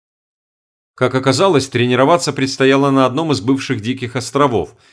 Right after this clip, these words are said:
которые сейчас активно заселялись кубинцами.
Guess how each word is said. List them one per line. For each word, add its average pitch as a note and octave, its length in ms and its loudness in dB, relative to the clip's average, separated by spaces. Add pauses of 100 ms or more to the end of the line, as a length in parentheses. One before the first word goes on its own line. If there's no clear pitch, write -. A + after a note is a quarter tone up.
которые A#2 360 0
сейчас C3 420 -4
активно C#3+ 420 -2
заселялись A2+ 600 -2
кубинцами. F2+ 760 -6